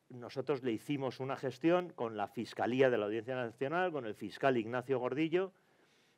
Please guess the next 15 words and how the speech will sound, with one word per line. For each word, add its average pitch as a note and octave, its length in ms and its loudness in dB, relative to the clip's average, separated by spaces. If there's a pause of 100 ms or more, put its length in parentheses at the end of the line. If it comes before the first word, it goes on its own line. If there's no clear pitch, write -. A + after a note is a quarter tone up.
(120)
y, G#2+ 540 -2 (180)
y G2 280 -16
Ignacio G2+ 340 -8
Gordillo A#2 300 2
le D3+ 60 2
dijo, A#2 180 -2
"Oye, F#2 180 0
pues G#2 240 -4
que - 280 -12
venga G#2+ 360 0
este A2+ 220 -2
hombre D3+ 300 0
disparado A#2 560 -2
para F2 140 -2
acá". G3 220 2